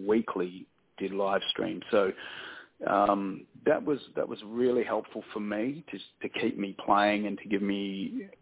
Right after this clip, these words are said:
you know, some, some structure, because really the structure of, of just general life <laughs> went out the window.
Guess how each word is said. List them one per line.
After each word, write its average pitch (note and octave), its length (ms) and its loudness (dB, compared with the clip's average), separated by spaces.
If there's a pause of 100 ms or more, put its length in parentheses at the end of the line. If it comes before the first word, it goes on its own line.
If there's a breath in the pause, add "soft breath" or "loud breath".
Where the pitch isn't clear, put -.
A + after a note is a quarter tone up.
(120)
you G2+ 160 2
know, G2 240 0 (160)
some, G2 360 2 (140)
some G2 200 0
structure, A2+ 600 2 (480 loud breath)
because - 360 -2 (320)
really G#2 400 4
the - 240 -8 (100)
structure - 460 2
of, F#2+ 140 -4 (160)
of G2+ 100 -8 (220)
just - 220 0
general G2 360 2
life G2 260 4 (200)
<laughs> - 240 -4
went A2 120 2
out A2 200 4
the G#2+ 80 2
window. G2+ 400 2